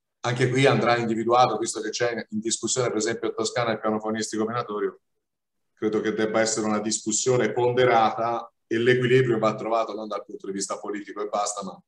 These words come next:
andrà tro-, trovato anche dal punto di vista, sicuramente anche dal punto di vista scientifico. Bisogna tutelare le attività agricole, valorizzarle. Eh, sicuramente occorre mantenere e valorizzare,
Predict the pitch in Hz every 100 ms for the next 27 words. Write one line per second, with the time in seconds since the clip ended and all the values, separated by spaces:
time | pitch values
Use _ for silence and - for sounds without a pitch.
0 | _ _ 98 101 101 98 104 - 104 101
1 | 101 98 98 95 95 95 92 95 - 95
2 | 95 - _ _ _ _ _ _ - 104
3 | 107 104 107 107 101 101 98 98 101 98
4 | 95 95 95 92 - 95 95 196 90 123
5 | - _ _ _ _ _ _ - 107 131
6 | 127 120 127 123 127 131 123 110 107 107
7 | 107 110 107 127 131 131 123 104 107 107
8 | 107 127 123 123 - 127 127 - _ _
9 | _ _ _ _ - 107 110 104 104 98
10 | - - - 131 139 131 143 143 131 131
11 | 120 117 - 135 135 131 151 147 131 131
12 | 139 131 135 143 143 135 123 - 131 131
13 | 135 131 127 139 139 131 120 113 -